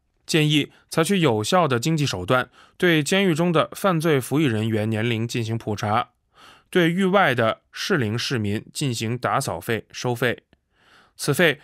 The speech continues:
同样可以作为保险基金，为适龄未犯此罪的良好公民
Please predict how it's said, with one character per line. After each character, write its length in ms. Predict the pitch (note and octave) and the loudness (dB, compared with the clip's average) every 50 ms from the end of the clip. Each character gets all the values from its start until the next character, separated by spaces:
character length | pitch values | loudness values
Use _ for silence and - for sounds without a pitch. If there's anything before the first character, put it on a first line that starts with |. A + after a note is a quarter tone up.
| - _ _ | -20 _ _
同 180 | - - C#3+ D#3+ | -6 -2 0 2
样 180 | F#3 F3+ D#3+ C#3 | 2 2 2 0
可 160 | - - D#3 | 0 0 0
以 120 | C#3 B2 | 0 0
作 160 | A#2 - C#3 | 0 0 0
为 180 | A#2+ A#2 A#2+ B2+ | 2 2 2 0
保 240 | - - G#2+ A2+ C3+ | 0 0 -2 -2 -2
险 240 | C3 - G2 F#2 F2+ | -2 -4 -6 -6 -6
基 160 | - A#2+ A#2+ | -6 -6 -4
金， 280 | A#2+ D3+ D#3+ E3+ - _ _ _ _ | -2 0 -2 -2 -4 _ _ _ _
为 180 | - F#3 F#3 F3 | 0 2 2 2
适 220 | D#3+ - - G#3+ | 2 2 0 2
龄 220 | F#3 D#3 D3 F3 - | 2 2 2 0 0
未 220 | - A#3 A#3+ G#3 D#3 | 0 0 0 0 2
犯 240 | - D3+ C3 B2 | 0 0 -2 -2
此 260 | A2+ - - A2+ G2+ G2 | -4 -6 -6 -6 -6 -4
罪 180 | - D#3+ C#3+ | 0 0 0
的 200 | B2 A#2 G#2 G2+ | 2 0 0 -2
良 260 | G2+ G2+ G2+ A2+ C3 | -2 -2 -2 -4 -4
好 180 | A#2+ A#2+ G#2 F#2+ | -4 -4 -6 -4
公 200 | F#2 - B2+ C3 | -2 -2 -2 0
民 260 | C3 A#2 A#2+ C3+ - | 2 2 0 0 -2